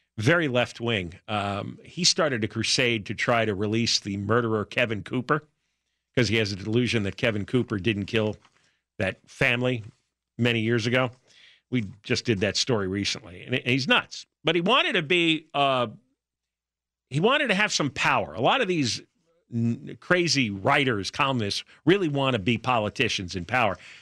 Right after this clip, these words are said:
And so he moved, he quit his job as a columnist for the New York Times and moved to Oregon to run for governor of Oregon. And when he got there,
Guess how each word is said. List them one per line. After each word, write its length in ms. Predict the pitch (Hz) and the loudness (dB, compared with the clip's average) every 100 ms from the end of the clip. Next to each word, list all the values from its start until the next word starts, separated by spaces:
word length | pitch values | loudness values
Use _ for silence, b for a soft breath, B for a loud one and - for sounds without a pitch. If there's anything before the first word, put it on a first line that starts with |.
| B | B
And 140 | 135 | -2
so 220 | 123 151 135 | 2 0 2
he 160 | 143 | 0
moved, 520 | 131 165 262 175 151 | 2 2 2 0 -2
he 60 | 135 | -6
quit 220 | - 240 | -2 0
his 120 | 190 | 0
job 340 | - 147 147 120 | 0 2 2 0
as 100 | 107 | -6
a 40 | |
columnist 440 | - 151 135 113 - | -2 -2 -2 -6 -4
for 60 | |
the 60 | 120 | 0
New 60 | |
York 180 | 135 117 | 0 0
Times 300 | - 127 113 | 0 0 0
and 180 | - 117 | -2 0
moved 220 | 165 175 | 0 -2
to 60 | - | -2
Oregon 460 | - 156 120 95 87 B B - | 0 2 0 -4 -6 B B -4
to 100 | 123 | 2
run 240 | 156 185 | 2 0
for 160 | - 120 | -4 -6
governor 680 | 90 147 143 139 107 92 - | 0 0 2 -2 -4 -6 -4
of 120 | 110 | 2
Oregon. 460 | 143 151 101 98 87 b b 127 | 4 4 0 -8 -10 b b 0
And 80 | |
when 100 | 135 | 2
he 60 | 135 | 2
got 320 | 160 190 - | 2 2 0
there, 240 | 127 123 | 0 0